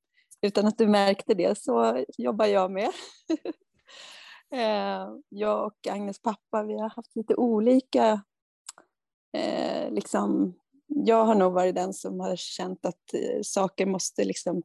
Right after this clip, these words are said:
fram och upp fort, och jag, jag är ganska otålig och har blivit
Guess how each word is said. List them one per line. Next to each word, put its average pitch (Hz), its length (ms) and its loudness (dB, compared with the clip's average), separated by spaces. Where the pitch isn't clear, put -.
fram 185 380 -2
och 196 160 2
upp 190 60 -4
fort, - 420 0
och 196 100 0
jag, 190 240 2
jag 185 160 0
är 185 40 0
ganska 190 380 -6
otålig 202 720 -4
och 196 100 -4
har 185 80 -4
blivit 196 400 -6